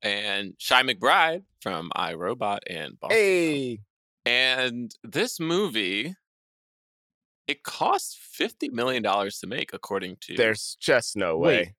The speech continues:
Speaker 3: no way.
Speaker 2: There's just, somebody needs to get some money back.
Speaker 3: Oh, did they film at D C? Did they film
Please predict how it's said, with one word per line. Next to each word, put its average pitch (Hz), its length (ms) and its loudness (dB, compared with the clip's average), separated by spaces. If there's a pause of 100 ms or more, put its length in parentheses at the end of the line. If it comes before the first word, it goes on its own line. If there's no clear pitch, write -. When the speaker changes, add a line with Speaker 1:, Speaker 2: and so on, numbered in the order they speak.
(120)
Speaker 3:
no 139 460 4
way. 92 300 2
Speaker 2:
There's 156 280 6
just, - 460 2
somebody 127 540 4
needs 113 540 -2
to 107 100 -8
get 113 240 2
some 151 400 2
money 120 280 4
back. 85 280 0
Speaker 3:
Oh, 202 160 10
did 143 120 6
they 180 120 6
film 170 420 4
at 131 240 4
D 135 180 2
C? - 140 -12
Did 123 100 0
they 151 80 4
film 165 400 4